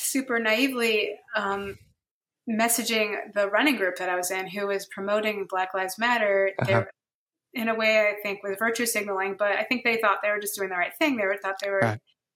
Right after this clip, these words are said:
Speaker 1: being nice. And, uh, I messaged them and asked them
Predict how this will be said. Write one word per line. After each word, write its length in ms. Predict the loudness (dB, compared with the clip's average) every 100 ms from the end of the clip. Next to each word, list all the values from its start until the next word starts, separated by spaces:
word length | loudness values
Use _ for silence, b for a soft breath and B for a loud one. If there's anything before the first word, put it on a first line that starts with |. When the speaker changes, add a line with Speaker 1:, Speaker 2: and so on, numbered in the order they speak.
| _
Speaker 1:
being 180 | -2 0
nice. 440 | 2 0 -2 -6 -6
And, 260 | -2 0 4
uh, 240 | 4 2 0
I 120 | -2
messaged 380 | 0 -2 -2 -4
them 140 | -6
and 100 | -4
asked 280 | -2 -2 -4
them 320 | -8 -10 -12